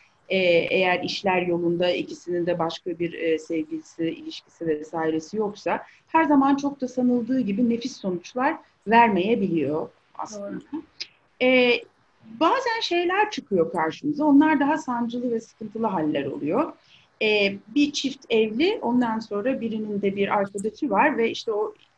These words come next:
Speaker 1: arkadaş olanla evli olanın karşı cinsi arasında, yani tam da "Ya bizim evimize giren çıkan insandı, bizim arkadaşımızdı." e, denilen yerde o çiftin tekiyle diğerinin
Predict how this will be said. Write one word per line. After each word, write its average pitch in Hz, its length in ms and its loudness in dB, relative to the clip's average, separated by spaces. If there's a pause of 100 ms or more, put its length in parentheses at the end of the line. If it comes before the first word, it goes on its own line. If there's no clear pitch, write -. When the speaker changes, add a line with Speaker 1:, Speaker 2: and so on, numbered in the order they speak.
(360)
Speaker 1:
arkadaş 226 540 2
olanla 220 480 0
evli 208 360 -2
olanın 214 520 0 (240)
karşı 214 340 2
cinsi 180 320 -4
arasında, 170 580 -2
yani 165 460 2
tam 180 260 -4
da 185 240 -2 (320)
"Ya 190 280 2
bizim 196 260 -4
evimize 214 380 -4
giren 208 360 0
çıkan 240 280 -2
insandı, 196 540 -2
bizim 226 220 -4
arkadaşımızdı." 196 1000 0 (380)
e, 156 40 -4 (600)
denilen 190 560 4
yerde 160 540 -2
o 202 140 -4
çiftin 233 480 -4
tekiyle 220 600 0
diğerinin 214 600 2